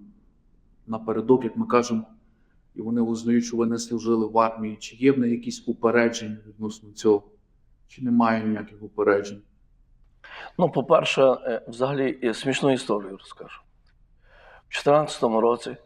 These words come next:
Speaker 2: коли тільки ми поїхали, слово «капелан» — це взагалі було дуже таке, люди не знали, що це таке, і, ну, що з ним робити.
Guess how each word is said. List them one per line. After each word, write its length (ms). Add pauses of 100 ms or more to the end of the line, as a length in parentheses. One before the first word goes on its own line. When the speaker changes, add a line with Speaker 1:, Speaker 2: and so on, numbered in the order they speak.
(520)
Speaker 2:
коли 220
тільки 540
ми 180
поїхали, 480
слово 300
«капелан» — 460
це 140
взагалі 520
було 340
дуже 380
таке, 440
люди 260
не 120
знали, 240
що 180
це 140
таке, 300 (100)
і, 760
ну, 180
що 320
з 60
ним 160
робити. 320